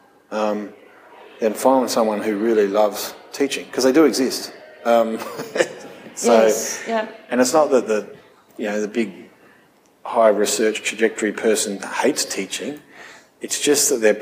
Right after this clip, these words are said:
Speaker 1: probably not gonna lay down a course and, and own it for five years and make it their own.
Speaker 2: Yeah.
Speaker 1: They'll come in, they'll teach well,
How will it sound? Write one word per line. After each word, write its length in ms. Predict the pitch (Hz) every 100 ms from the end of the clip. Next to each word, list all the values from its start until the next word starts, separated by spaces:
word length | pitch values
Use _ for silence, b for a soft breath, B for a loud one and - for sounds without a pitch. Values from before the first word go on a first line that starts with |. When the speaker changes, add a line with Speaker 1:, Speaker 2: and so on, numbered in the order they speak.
| -
Speaker 1:
probably 420 | 147 139 139 120 110
not 200 | 113 107
gonna 220 | 107 104
lay 280 | 104 104 104
down 400 | 104 104 104 101
a 80 | 95
course 580 | - 120 110 107 -
and, 260 | 98 98 110 -
and 100 | 107
own 300 | 113 110 110
it 140 | 107
for 100 | - -
five 380 | - 104 95
years 420 | 98 104 98 98 98
and 360 | 98 98 98 - _ _ _
make 240 | - 104 -
it 120 | -
their 200 | - 101
own. 280 | - 101 - 165
Speaker 2:
Yeah. 240 | 170 156
Speaker 1:
They'll 160 | 113 104
come 260 | - 127 117
in, 160 | 110
they'll 140 | 107 95
teach 380 | - 117 -
well, 400 | 107 104 101 98